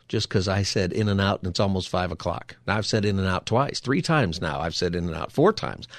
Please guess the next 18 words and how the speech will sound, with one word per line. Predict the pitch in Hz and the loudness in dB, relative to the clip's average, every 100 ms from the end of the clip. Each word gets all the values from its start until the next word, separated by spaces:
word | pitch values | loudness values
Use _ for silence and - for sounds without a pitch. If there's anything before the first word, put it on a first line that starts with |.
| - - - _ | -20 -20 -20 _
I | 127 226 | 2 4
bet | 202 127 | 4 4
I | 117 | 4
just | 113 107 | 2 2
sold | 117 107 107 | 2 0 0
In-N-Out | 120 107 104 95 | 0 0 0 -2
a | |
bunch | 90 101 98 | -2 -2 -2
of | 87 | -2
burgers. | 117 151 60 - - - _ _ - | -2 -2 -6 -8 -12 -16 _ _ -4
This | 160 | -4
should, | - 120 107 | -2 -2 0
this | 175 | -2
should | - 107 | 0 2
be | 113 | 2
the | 92 87 127 | 2 0 2
In-N-Out | 135 131 123 - | 2 2 0 -2
studio. | - 180 185 - | -2 0 -2 -6